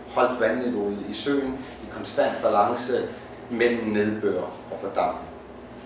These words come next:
Van Bramming betragter i øjeblikket den apatiske chauffør i hugstilling.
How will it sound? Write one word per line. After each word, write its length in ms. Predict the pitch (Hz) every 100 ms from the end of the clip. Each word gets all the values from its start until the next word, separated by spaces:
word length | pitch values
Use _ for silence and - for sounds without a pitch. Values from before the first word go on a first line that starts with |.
| - - - - - - - -
Van 160 | 101 -
Bramming 380 | 101 87 90 92
betragter 500 | - 95 95 101 92
i 40 |
øjeblikket 460 | 90 98 98 90 98
den 160 | 90
apatiske 640 | - - 107 101 - - 95
chauffør 420 | - - 101 101
i 100 | 98
hugstilling. 480 | 104 101 - 90 87